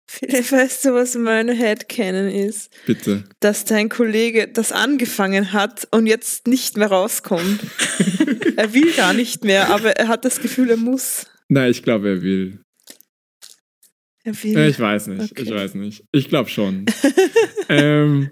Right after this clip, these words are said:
Speaker 2: aber ich versuche jetzt gerade aus der, ähm, Nachricht auch noch mal irgendwas rauszulesen, ob da jetzt irgendwie, weil, weil ja spezifisch irgendwie Cishet Passing angesprochen wurde,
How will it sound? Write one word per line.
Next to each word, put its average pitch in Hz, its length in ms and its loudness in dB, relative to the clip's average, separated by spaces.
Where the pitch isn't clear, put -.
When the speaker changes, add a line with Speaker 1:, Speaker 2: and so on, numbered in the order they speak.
Speaker 2:
aber 139 440 2
ich 147 120 -2
versuche 156 300 2
jetzt - 120 -4
gerade 151 300 2
aus 139 220 0
der, 135 240 4
ähm, 123 300 -2
Nachricht 131 480 0
auch 135 100 0
noch 139 140 2
mal 135 160 2
irgendwas 143 320 2
rauszulesen, 127 680 0
ob - 280 -4
da 135 100 4
jetzt 131 180 0
irgendwie, 123 480 0
weil, 143 400 2
weil 147 160 4
ja 147 100 4
spezifisch 127 600 2
irgendwie 123 240 0
Cishet - 420 0
Passing 117 400 0
angesprochen 117 640 -2
wurde, 110 400 -2